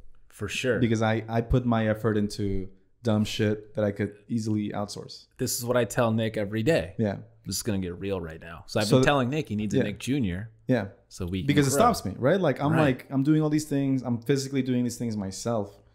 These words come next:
Speaker 1: Right.
Speaker 2: And then our other friend, she was like, "Dude, like, w-,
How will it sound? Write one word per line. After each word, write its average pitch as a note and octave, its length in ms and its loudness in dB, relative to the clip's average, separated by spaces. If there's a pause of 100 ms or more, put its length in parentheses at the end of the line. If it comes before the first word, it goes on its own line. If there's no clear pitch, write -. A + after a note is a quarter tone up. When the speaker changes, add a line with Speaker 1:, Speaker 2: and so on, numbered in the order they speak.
Speaker 1:
Right. F#2 340 -4 (340)
Speaker 2:
And A#2 140 4
then A#2 340 2
our A2 400 0
other C3 220 4
friend, G2+ 380 -2
she - 140 -6
was G2+ 200 -6
like, F#2+ 240 -6
"Dude, D3 140 -2
like, B2+ 160 -4
w-, A2+ 200 -14